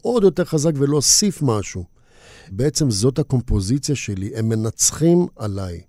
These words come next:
הרקדנים. הם מנצחים עליי. אני לא יכול לעבוד לבד, לעשות מה שאני רוצה. בשביל זה יש את הרעיון, ויש אותם שהם מנצחים עליי בלי לדעת, כי אני יודע, גם בשיחה עם קוריאוגרף, אומרים לי, "שמע,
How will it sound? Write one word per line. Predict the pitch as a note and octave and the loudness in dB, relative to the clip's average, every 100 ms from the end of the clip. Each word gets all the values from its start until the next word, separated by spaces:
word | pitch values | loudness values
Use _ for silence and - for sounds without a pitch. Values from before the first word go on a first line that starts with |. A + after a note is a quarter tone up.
| _ _ _ _ _ _ | _ _ _ _ _ _
הרקדנים. | F#2+ G2 F#2+ G2 F#2+ F2+ F2+ - _ _ - | -10 -8 -6 -4 -4 -6 -10 -18 _ _ -4
הם | G#2+ | -2
מנצחים | A2+ A2+ - - D#3 | -2 -2 -2 0 2
עליי. | C#3 G2+ F#2 G2 _ _ _ _ | 0 -2 -8 -16 _ _ _ _
אני | G#2 G#2+ | -2 2
לא | A2+ | 2
יכול | D3 F#3+ | 2 2
לעבוד | D#3+ A2 G#2 | 0 0 -2
לבד, | F#2+ G2 G2 F2 D#2+ _ _ _ _ _ _ _ | -2 -2 -2 -6 -10 _ _ _ _ _ _ _
לעשות | G2 G2+ A#2+ | -6 -2 0
מה | A2+ | 0
שאני | A2+ B2 G#2+ | 0 0 0
רוצה. | G2+ G2 - F#2 F2 | -2 -4 -4 -6 -8
בשביל | F2+ G#2+ | -8 -4
זה | A#2 C#3+ - - - | -2 -2 -6 -20 -12
יש | G#2 A#2+ - | -2 0 0
את | A#2 | -2
הרעיון, | G#2 F#2 F2+ G#2+ F#3 A3 A3 _ _ - - - _ | -4 -4 -2 2 4 2 -2 _ _ -20 -20 -20 _
ויש | F2+ G2+ A2 D#3+ - | -8 -4 0 0 -2
אותם | A#2+ - D3+ | -4 -2 -2
שהם | C#3 B2 A#2 | 0 -2 0
מנצחים | A2 A2 - - D3+ | -2 -2 -2 0 0
עליי | D3+ C#3+ | 0 0
בלי | G#2+ C#3+ | 0 2
לדעת, | E3 A#2+ C3 A#2+ G2+ _ - | 2 2 0 0 -2 _ -14
כי | G#2+ G#2+ | -6 -4
אני | A2 | -2
יודע, | A#2 A2 A2 C3+ D3+ F3 - _ _ _ - F#2+ | -2 -2 -2 -2 -2 -4 -6 _ _ _ -18 -6
גם | G#2+ A#2+ C#3+ | -2 -2 0
בשיחה | C3+ - C#3+ D#3+ D#3+ | -2 -2 -4 -4 -2
עם | E3 | -4
קוריאוגרף, | C#3 D3+ E3+ E3+ G#3 G#2 | -4 -2 -2 -2 -2 -2
אומרים | C3 C3+ | -4 -4
לי, | |
"שמע, | - C3+ | -4 -6